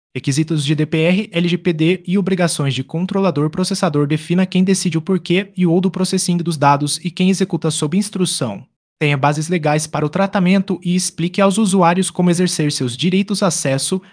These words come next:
retificação, exclusão, portabilidade, objeção. Registre bases legais,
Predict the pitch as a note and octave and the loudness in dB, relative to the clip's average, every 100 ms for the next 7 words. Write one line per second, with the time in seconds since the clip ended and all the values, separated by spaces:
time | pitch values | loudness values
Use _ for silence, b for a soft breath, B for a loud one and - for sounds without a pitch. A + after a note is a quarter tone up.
0 | B A3 A3+ - G3+ G#3 - F3 F3+ F3+ | B -2 -2 -2 -2 -2 0 0 0 -2
1 | F3 - F#3 D3+ E3 F3+ - - F#3 G3+ | -6 -2 0 2 2 0 -6 -6 -2 -2
2 | F#3 F#3 C#3+ C3+ D3 b b - D#3 D3+ | 0 2 2 0 -4 b b -8 -2 0
3 | C#3+ C#3+ G#2 F#2 _ _ _ - B2 F3 | 0 -4 -6 -10 _ _ _ -4 0 0
4 | - F#3+ D#3 E3 D3 E3+ E3+ E3 E3+ E3+ | -2 2 2 2 0 -2 0 2 2 -2